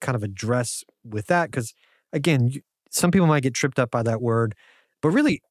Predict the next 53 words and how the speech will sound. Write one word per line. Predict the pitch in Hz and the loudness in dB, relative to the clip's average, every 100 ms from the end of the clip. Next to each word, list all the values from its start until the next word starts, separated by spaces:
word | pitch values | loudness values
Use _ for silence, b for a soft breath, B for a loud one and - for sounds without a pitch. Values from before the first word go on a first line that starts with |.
| 180 - _ 277 - | -20 -20 _ -20 -10
with | 160 151 | -4 0
all | 220 | 2
that | 196 160 | 2 2
out | 139 | 2
of | |
the | 127 | 0
way, | 120 117 | 0 0
I | |
wanna | 123 135 | 0 0
zero | 120 131 127 | 0 0 2
in | 120 120 | 0 -2
on | 123 113 | -2 -4
the | 113 | -4
idea | 120 113 120 | -4 -4 -4
of | 117 | -4
being | 107 120 | -4 -4
conformed | 113 107 - 135 123 | -4 -8 -4 -4 -2
to | 120 | -6
the | 110 | -6
image | 117 107 | -6 -6
of | 107 | -6
his | 107 | -6
son, | - 104 | -8 -10
'cause | 101 | -8
that's | 120 - | -10 -10
really | 120 139 139 123 | -4 -2 0 0
the | 107 107 - - | -4 -8 -14 -20
topic | - - 104 117 110 | -8 -8 -6 -10 -12
of | 113 | -12
what | 110 110 | -10 -8
he's | 113 | -8
getting | 101 113 107 110 | -8 -10 -8 -10
at | 107 | -10
here. | 120 107 107 104 b b b b | -10 -8 -6 -8 b b b b
And | - | -8
that's | 117 - | -6 -4
really, | 113 123 120 | -2 0 0
I | 110 | -2
think, | 117 110 | -6 -8
the | 101 | -12
focus | - 165 - 107 - | -6 -6 -4 -10 -8
of, | 117 110 104 _ | -6 -6 -8 _
of | 113 107 | -12 -10
this | 107 - | -12 -12
whole | 110 101 | -12 -10
chapter | - 185 - 143 | -6 -6 -6 -6
and | 131 | -4
this | 113 - | -6 -6
whole | 113 110 104 b b b _ | -6 -6 -8 b b b _
sort | - | -6
of | 101 | -4
section | - 156 - 117 | -4 -4 -2 -4
of, | 107 | -4